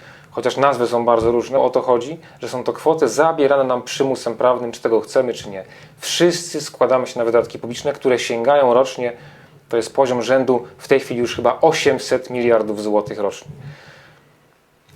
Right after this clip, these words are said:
Osiemset miliardów złotych rocznie. Mimo że budżet opiewa tylko na trzysta, tam kilkadziesiąt miliardów złotych, to wydatki publiczne całego kraju w skali państwa w Polsce są rzędu osiemset miliardów złotych rocznie. I wszystkie te pieniądze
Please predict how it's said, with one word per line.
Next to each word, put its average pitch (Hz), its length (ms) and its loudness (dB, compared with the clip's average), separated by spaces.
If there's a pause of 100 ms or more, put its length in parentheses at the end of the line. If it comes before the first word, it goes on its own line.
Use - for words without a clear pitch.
Osiemset 156 800 2
miliardów 123 440 4
złotych 117 240 -4
rocznie. 113 200 -6
Mimo 131 180 4
że 127 120 2
budżet 117 500 4
opiewa 120 340 2
tylko 120 220 -2
na 113 100 2
trzysta, 123 400 0
tam 110 160 0
kilkadziesiąt 117 420 -2
miliardów 113 260 2
złotych, 113 360 0
to 120 180 4
wydatki 131 440 0
publiczne 131 400 -2 (420)
całego 160 340 4
kraju 151 460 2 (220)
w - 60 -18
skali 127 260 0
państwa 147 560 0 (180)
w - 80 -20
Polsce 143 580 2
są 135 260 0
rzędu 135 440 2
osiemset 151 840 2
miliardów 127 920 2
złotych 117 420 -4
rocznie. 107 340 -6
I 147 100 -12
wszystkie 208 520 -2
te 139 120 0
pieniądze 139 520 0